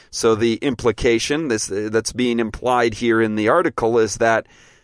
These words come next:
you need to eat meat and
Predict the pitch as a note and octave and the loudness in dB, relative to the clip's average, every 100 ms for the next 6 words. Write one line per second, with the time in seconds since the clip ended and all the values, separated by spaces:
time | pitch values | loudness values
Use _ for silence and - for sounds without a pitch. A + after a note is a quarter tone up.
0 | _ C3+ C3 A#2 A2 G#2 G2+ - A2+ B2+ | _ -2 0 0 -2 -4 -8 -6 -2 -2
1 | G#3 - _ _ _ _ - A#2+ B2+ E3+ | -4 -14 _ _ _ _ -6 -2 0 -2
2 | - - - A2+ | -6 -12 -6 -6